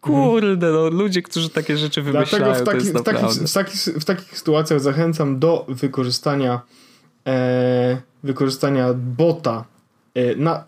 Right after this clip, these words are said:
Speaker 2: Telegramie, który nazywa się dropmail kropka me, gdzie sobie tworzysz maila,
Speaker 1: Mhm.
Speaker 2: podajesz tam maila, cześć i czołem, już nigdy więcej się nie zobaczymy.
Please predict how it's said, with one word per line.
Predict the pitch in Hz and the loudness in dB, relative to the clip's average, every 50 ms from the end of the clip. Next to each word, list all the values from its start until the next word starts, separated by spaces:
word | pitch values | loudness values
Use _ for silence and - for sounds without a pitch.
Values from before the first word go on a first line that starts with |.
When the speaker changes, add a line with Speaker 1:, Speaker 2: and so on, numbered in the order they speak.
| _ | _
Speaker 2:
Telegramie, | - 180 180 170 156 147 139 143 139 127 120 113 113 117 117 | 0 2 2 2 2 2 2 0 0 0 0 -2 -2 -4 -6
który | 117 - - 160 147 143 | -6 -4 -2 0 0 0
nazywa | 139 135 131 131 131 131 123 | 0 0 0 0 0 -2 -2
się | - - 131 | -2 -2 -4
dropmail | 131 127 151 160 160 156 160 - 131 127 120 120 120 | -2 0 2 2 2 0 0 -2 0 0 0 -2 -2
kropka | - 143 147 143 - - 113 107 | -2 -4 -4 -4 -4 -8 -8 -4
me, | 127 175 247 311 330 - - - | -2 0 0 0 0 -2 -4 -6
gdzie | 147 143 143 | -4 -4 -2
sobie | 139 143 131 131 | -2 -2 -2 -2
tworzysz | 131 - 160 156 151 156 - 143 | 0 0 0 0 0 0 2 2
maila, | 139 135 131 127 120 | 4 4 4 4 4
Speaker 1:
Mhm. | 113 117 117 110 110 113 135 | 4 2 2 2 2 2 2
Speaker 2:
podajesz | 143 143 160 165 170 180 175 | 2 2 2 4 4 2 2
tam | - - 180 175 175 | 0 0 0 2 2
maila, | 175 180 180 175 170 165 165 160 - - - - - - - - | 2 2 2 4 4 2 2 0 -4 -10 -20 -20 -20 -20 -18 -4
cześć | - 165 147 - - 131 | -2 -2 -2 0 -2 -6
i | |
czołem, | 120 - 190 190 175 170 165 156 | -2 0 2 2 4 4 2 2
już | 143 - - | 0 0 0
nigdy | 165 156 151 147 | 0 2 2 2
więcej | 147 147 143 139 | 2 0 0 -2
się | - 147 | -2 0
nie | 135 131 | 0 2
zobaczymy. | 131 127 131 131 - 160 123 117 | 2 2 0 0 0 0 0 -2